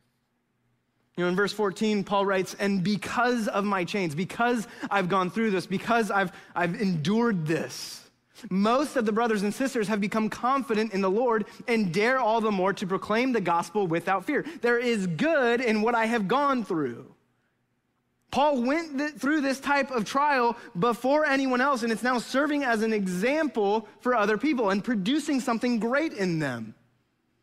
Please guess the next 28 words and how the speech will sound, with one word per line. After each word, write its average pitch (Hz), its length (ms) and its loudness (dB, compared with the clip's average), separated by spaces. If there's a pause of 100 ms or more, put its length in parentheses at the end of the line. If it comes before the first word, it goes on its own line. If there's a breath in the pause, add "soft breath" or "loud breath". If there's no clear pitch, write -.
(600)
But 262 120 0
let's 277 200 2
not 277 220 2
miss 285 320 0
the 269 120 0
fact 226 360 0
that 240 100 2
in 233 100 2
order 302 220 2
to 254 120 0
be 262 260 0
an 233 120 2
example, 220 760 0
he 233 180 0
had 254 260 0
to 247 120 0
believe 262 600 2
the 262 100 -2
truth 330 500 -2
of 220 220 -2
the 214 80 0
go-, 196 260 -2
of 202 160 0
the 202 60 0
gospel 277 380 0
of 240 100 0
Jesus 247 300 -2
Christ 285 360 -2